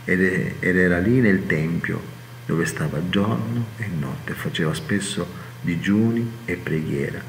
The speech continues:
Anche lei ha avuto la rivelazione dallo Spirito di Dio che il Messia era lì, e anche lei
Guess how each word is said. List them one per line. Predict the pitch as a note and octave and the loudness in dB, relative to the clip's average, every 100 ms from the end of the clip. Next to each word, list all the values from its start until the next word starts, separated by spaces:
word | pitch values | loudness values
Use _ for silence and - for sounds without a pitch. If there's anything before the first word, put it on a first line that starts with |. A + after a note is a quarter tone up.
| - - | -10 -4
Anche | - G#2+ G2+ D#2 | 2 2 4 4
lei | F#2+ A#2 A2+ | 6 4 2
ha | - - - - | -2 -6 -8 -2
avuto | F#2 G#2 A2 A2 F2 - - - - | 2 4 4 2 0 -2 -10 -12 0
la | G#2 | 4
rivelazione | G#2 G2+ F2 F2 - - F#2 F#2 F#2+ G2 - - - - - | 6 6 4 2 0 2 4 4 4 2 -2 -8 -12 -14 -4
dallo | F2 F2 | 0 0
Spirito | - - G2+ F#2+ D#2+ | 0 2 4 4 2
di | E2 E2 | 0 0
Dio | E2+ E2+ E2+ G#2 - - - - - - - | 0 0 2 0 -6 -12 -16 -16 -18 -12 0
che | F2+ | 2
il | F2 | 4
Messia | E2 E2+ - - E2 D2+ - | 2 0 -2 0 0 0 0
era | F#2+ F2+ D2+ C#2+ | -2 0 0 -2
lì, | D2 F2+ - - - | -2 -4 -6 -12 -2
e | F#2+ | 2
anche | F#2 F#2+ - F#2 | 4 4 2 2
lei | C#2+ D2 | 2 0